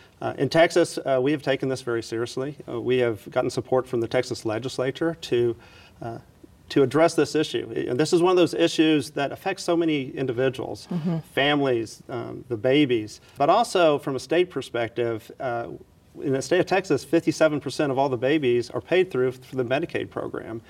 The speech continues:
Speaker 1: And so that got the attention of the legislature to
Speaker 2: Mm-hmm.
Speaker 1: make this a priority for the state of Texas. Not only is it a good thing to do, but you can make a fiscal argument that you can save money if we decrease the number of babies that end up in the N I C Us across the state.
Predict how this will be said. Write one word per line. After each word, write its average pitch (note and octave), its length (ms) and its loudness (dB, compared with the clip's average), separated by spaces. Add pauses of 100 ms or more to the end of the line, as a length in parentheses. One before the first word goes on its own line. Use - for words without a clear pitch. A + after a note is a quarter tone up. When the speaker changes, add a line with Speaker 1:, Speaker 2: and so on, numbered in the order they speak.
(300)
Speaker 1:
And C3+ 140 0
so C3+ 140 2
that E3 180 4
got F3 140 0
the D#3+ 60 2
attention D#3+ 380 -2
of D3 40 0
the C#3+ 80 0
legislature A#2 880 -2
to - 60 -8
Speaker 2:
Mm-hmm. D#3+ 80 -2
Speaker 1:
make C#3+ 180 0
this C#3+ 140 0
a C3+ 80 0
priority B2 420 2
for A#2 140 -6
the A2+ 40 -4
state A2+ 200 -6
of A2 80 -8
Texas. A2+ 360 -6
Not C3+ 160 2
only D#3 180 4
is C3+ 120 2
it B2+ 80 2
a A#2 120 -2 (280)
good F#3 220 6
thing D#3+ 180 2
to D3 100 -6
do, C3+ 360 2 (320)
but C3+ 60 0
you B2+ 40 -4
can C#3 120 2
make C#3 180 0
a B2 80 0
fiscal D#3 460 0
argument C3+ 580 -2 (260)
that A#2+ 140 -2
you B2 80 -2
can B2+ 100 -2
save D3+ 220 4
money D3 320 2 (100)
if - 140 -6
we B2+ 60 2
decrease C3+ 420 0
the B2 80 0
number A#2+ 320 0
of A2 240 -6
babies A#2+ 400 2
that A#2 160 0
end C3+ 180 0
up B2 300 0
in A#2+ 200 0
the A2 200 -2 (320)
N C3 120 0
I A#2+ 120 2
C A#2+ 400 -2
Us - 240 -14 (360)
across A2+ 300 -2
the A2 80 -8
state. - 460 -4